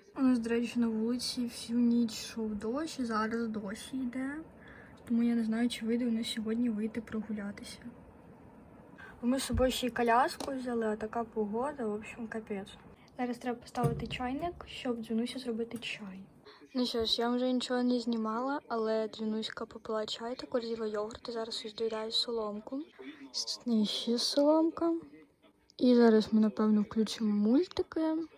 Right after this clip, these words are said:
бо все одно робити нічого, на вулицю не підеш, бо там дощ. Ось, тому так. А Дзвінуські вже час вкладатися на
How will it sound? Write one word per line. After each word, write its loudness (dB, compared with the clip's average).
бо -4
все -6
одно 0
робити 0
нічого, 0
на 0
вулицю -2
не -8
підеш, -2
бо -2
там -2
дощ. 0
Ось, -8
тому -10
так. -10
А -6
Дзвінуські -6
вже -2
час -8
вкладатися -8
на -4